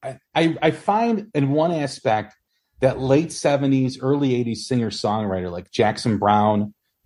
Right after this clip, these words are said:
um, you know, you have Don Henley, got a lot of influence there. You got great harmonies. You remind me a lot of, like, I was just listening to New Kid in Town by the Eagles.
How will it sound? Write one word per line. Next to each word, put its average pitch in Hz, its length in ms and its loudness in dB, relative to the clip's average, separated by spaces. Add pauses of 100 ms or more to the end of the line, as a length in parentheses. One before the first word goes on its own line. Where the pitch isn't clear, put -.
(120)
um, 87 560 -2 (420)
you 120 100 -2
know, 92 300 -6 (400)
you - 380 -8
have - 120 -8
Don 113 260 2
Henley, 110 500 -2
got 101 160 -2
a - 20 -8
lot 135 160 2
of 143 100 -4
influence 120 440 2
there. 117 80 2
You 107 80 -4
got 110 180 -4
great 131 240 -2
harmonies. 117 560 0
You 110 80 -6
remind 127 240 0
me 131 80 2
a 117 60 2
lot 113 260 -2
of, 113 120 -6
like, 101 280 -4 (240)
I 147 40 -2
was 165 80 2
just 208 140 2
listening 175 360 2
to 123 40 2
New 139 200 4
Kid 135 200 0
in 107 140 -4
Town 117 300 -2
by 95 100 -2
the 87 160 -8
Eagles. - 540 -8